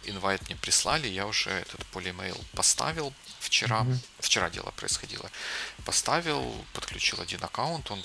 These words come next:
Speaker 1: почту скачал, но <laughs> у меня, к сожалению, ещё не было возможности более плотно на него посмотреть, но, по крайней мере, пока выглядит приятно, работает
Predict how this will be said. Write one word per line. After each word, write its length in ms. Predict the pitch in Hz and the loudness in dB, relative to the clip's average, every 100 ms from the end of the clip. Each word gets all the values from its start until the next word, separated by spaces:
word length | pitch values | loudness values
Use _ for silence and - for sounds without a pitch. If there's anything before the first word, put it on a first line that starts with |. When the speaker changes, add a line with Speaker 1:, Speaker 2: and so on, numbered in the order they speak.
| - | -6
Speaker 1:
почту 480 | 98 - - - 92 - - - - - - - - - - | 0 2 2 -2 -8 -10 -14 -14 -14 -14 -14 -16 -16 -10 2
скачал, 600 | - - - 135 156 135 | 4 6 6 6 6 2
но 280 | 104 98 107 | -2 -2 2
<laughs> 0 | |
у 20 | |
меня, 260 | - 143 | 6 6
к 60 | 123 | 6
сожалению, 420 | - 98 98 98 | 4 4 2 2
ещё 220 | - - | 0 2
не 80 | 98 | 0
было 200 | 98 95 | 0 0
возможности 600 | 92 90 101 - 92 - | 2 0 -2 0 2 2
более 300 | 92 92 90 | -2 -4 -4
плотно 380 | - 98 90 - | 0 -2 -2 -6
на 60 | - | -10
него 220 | - - - | -10 -6 0
посмотреть, 460 | - 95 - 165 - | 0 0 -2 -2 0
но, 140 | 123 - - - - | -6 -6 -16 -16 -6
по 60 | - | -6
крайней 400 | - 101 123 113 | 0 0 0 -2
мере, 200 | 110 104 | -2 -2
пока 300 | 95 - 123 | -2 0 0
выглядит 420 | 107 107 - - | -2 -8 -10 -6
приятно, 460 | - - - - - | -2 0 0 -4 -8
работает 460 | - 110 - 95 | -8 -8 -8 -8